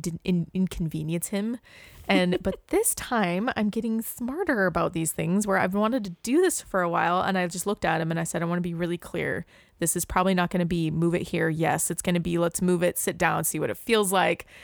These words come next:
Speaker 1: you know, and I'm so glad I did it that way. I'm getting a little bit better at communication with what's going on in my head instead of making assumptions and just not asking for things that I want. And,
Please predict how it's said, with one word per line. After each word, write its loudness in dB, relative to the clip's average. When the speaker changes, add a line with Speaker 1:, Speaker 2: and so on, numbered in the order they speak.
Speaker 1:
you 2
know, 4
and 2
I'm 2
so 2
glad 2
I 2
did -4
it 0
that 0
way. 4
I'm 0
getting 0
a 0
little 0
bit -4
better 2
at -2
communication -2
with -2
what's -2
going -2
on 0
in -2
my -2
head 0
instead -2
of -4
making 4
assumptions 0
and -2
just -8
not 2
asking 0
for 0
things -2
that 0
I 2
want. 2
And, -2